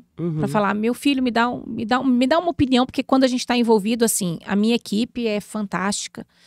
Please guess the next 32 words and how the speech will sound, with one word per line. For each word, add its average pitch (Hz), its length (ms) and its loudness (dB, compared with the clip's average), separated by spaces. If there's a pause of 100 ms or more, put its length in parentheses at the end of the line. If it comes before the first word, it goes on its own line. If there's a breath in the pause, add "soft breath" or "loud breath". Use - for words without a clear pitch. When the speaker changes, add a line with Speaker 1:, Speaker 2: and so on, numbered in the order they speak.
(400 soft breath)
Speaker 2:
Mas 226 140 2
às 254 100 4
vezes 233 200 2
você 254 120 -2
quer 240 160 2
ouvir 240 300 4
outra 262 200 0
coisa, 247 540 6
né? 208 240 2
Uma, 226 160 4
Speaker 1:
Claro. 226 140 2
Speaker 2:
alguém 220 180 4
que 240 80 2
não 240 100 2
tá 226 160 4
envolvido 226 640 4
ali 196 200 0
exatamente 196 600 -4
direto 190 320 -2
no 190 60 -4
processo. 202 540 0
Então 247 160 0
a 262 40 2
sociedade 220 680 0
te 208 180 -4
dá 240 240 4
isso, 202 300 -2
te - 140 -2
dá 285 160 4
encontros. 208 800 -2 (440 soft breath)
Você 330 220 -2
conhecer - 600 -2